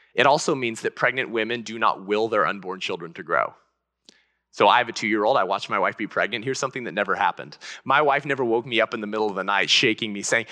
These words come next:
"Babe, wake up, wake up. Remind our baby to grow. Come whisper to my womb." Because he was developing himself from within.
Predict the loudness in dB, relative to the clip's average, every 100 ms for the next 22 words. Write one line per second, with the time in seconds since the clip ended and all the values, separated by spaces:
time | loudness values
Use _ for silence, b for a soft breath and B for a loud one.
0 | B 2 4 2 0 0 0 0 0 0
1 | 0 2 0 2 2 4 2 4 2 4
2 | 2 2 2 0 0 0 0 0 2 2
3 | 0 -6 _ _ _ _ _ _ _ _
4 | _ _ _ _ 2 4 2 2 -2 0
5 | 0 -2 0 0 0 0 -2 -4 -4 -2
6 | 0 0 -2 -4 -4 -4 -4 -6 -6 -6